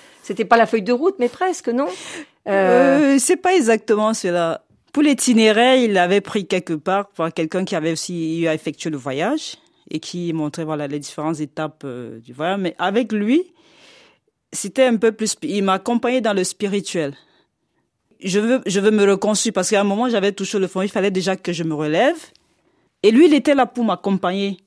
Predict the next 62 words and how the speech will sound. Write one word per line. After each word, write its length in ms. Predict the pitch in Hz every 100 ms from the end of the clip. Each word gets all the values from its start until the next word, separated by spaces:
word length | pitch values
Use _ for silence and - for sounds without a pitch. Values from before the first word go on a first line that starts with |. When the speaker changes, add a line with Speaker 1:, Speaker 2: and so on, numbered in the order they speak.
| _
Speaker 2:
dans 120 | 196
cette 200 | 196 240 -
prise 220 | 247 190
de 80 | 185
conscience 400 | 185 180 208 202
que, 80 |
mais 120 | 180 175
il 60 |
faut 140 | - 226
que 80 |
tu 180 | 226 226
te 80 | 190
battes, 240 | 170 208
tu 100 | 208
dois 120 | 185 180
pas, 260 | 214 220
c'est 120 | 214
pas 100 | -
parce 200 | 226 202
que 100 | -
les 220 | 226 190 180
choses 200 | 220 208
se 60 |
passent 220 | 180 202 -
comme 140 | 190
ça 140 | 202
que 100 | 196
tu 140 | 202 190
vas 100 | 175
abandonner, 460 | 156 180 196 220 214
il 80 |
faut 140 | 208 190
continuer 300 | 185 180 185
à 20 |
te 100 | 185
battre. 380 | 175 208 240 - - - _ -
Bien 140 | 156
sûr, 160 | 175 262
si 120 | 277
tu 100 | 247 220
veux 100 | 202
aller 180 | 190
en 80 | 196
Europe, 480 | 185 170 180 359 302
euh, 180 | 196 185
tu 160 | -
peux. 240 | 196 214 175 - _
Speaker 1:
C'est 140 | -
ça, 120 | 240 208
il 140 | 196
vous 120 | 214
soutient 380 | - 233 - 294
dans 140 | 220
votre, 400 | 190 202 - 190 254
Speaker 2:
Il 80 | 285
me 120 | 320
soutient. 380 | - 269 233 185
Speaker 1:
dans 60 |
votre 280 | 180 180 190
quête 220 | 185 285
de 60 | 220
départ. 540 | 180 190 214 247 349